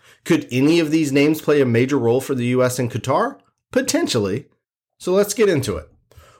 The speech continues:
One of the surprising developments over the past few months is the decline in our goalkeeping options. The U S has always been blessed with having stalwarts between the posts, with goalkeepers like Tony Meola,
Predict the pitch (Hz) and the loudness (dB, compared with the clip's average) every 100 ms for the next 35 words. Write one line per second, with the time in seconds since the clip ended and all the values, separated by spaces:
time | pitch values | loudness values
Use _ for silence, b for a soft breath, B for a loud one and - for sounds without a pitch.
0 | b 113 147 208 220 226 - 202 151 131 | b -4 0 0 0 -2 -2 -2 0 2
1 | 127 143 123 107 101 101 101 107 101 101 | 2 0 2 0 0 0 -2 -2 -2 -4
2 | 117 117 - 139 117 92 - 120 - 139 | -4 -4 -2 -2 -2 -4 -6 -6 -2 -2
3 | 127 - - 175 208 208 170 131 120 117 | -2 -8 -4 0 2 2 2 0 0 -2
4 | 117 120 104 101 78 - - - - b | -2 -4 -2 -4 -6 -10 -18 -20 -20 b
5 | b b - 135 165 190 190 156 139 156 | b b -2 2 4 2 0 0 2 4
6 | 156 131 127 107 117 104 - 104 120 113 | 4 2 0 0 0 0 -4 -2 -2 0
7 | 107 - - 131 127 107 95 - 104 - | -2 -2 0 0 2 0 -4 -8 -10 -4
8 | 110 101 - 110 90 - B B - 117 | -4 -4 -4 -4 -4 -10 B B -4 -4
9 | - 131 139 139 113 104 90 - - 139 | 2 2 2 0 -2 -4 -4 -8 -2 0
10 | 139 127 120 117 107 82 | 2 2 2 2 0 -4